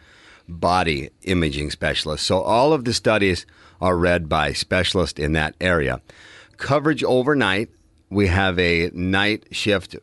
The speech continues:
reading company that are all, the images are also overread by our radiologists, so we're actually getting two looks at those. Um, they always are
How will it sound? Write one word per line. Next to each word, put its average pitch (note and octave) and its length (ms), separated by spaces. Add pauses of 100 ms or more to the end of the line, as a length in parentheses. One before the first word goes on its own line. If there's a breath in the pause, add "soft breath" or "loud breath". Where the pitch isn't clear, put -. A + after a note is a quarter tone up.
(120)
reading G2 480
company F#2+ 520 (280 loud breath)
that F#2 160
are F#2 80
all, F#2+ 380
the G2 160
images G2+ 320
are F#2 100
also F#2 640
overread E2 560
by D#2 180
our D#2+ 220
radiologists, C#2+ 640
so D#2 160
we're D2+ 100
actually D#2 320
getting C#2+ 180
two A2 260
looks D#2+ 280
at D2 140
those. C#2+ 400 (600 loud breath)
Um, F2+ 340 (720 soft breath)
they G#2+ 680
always A2 480
are - 80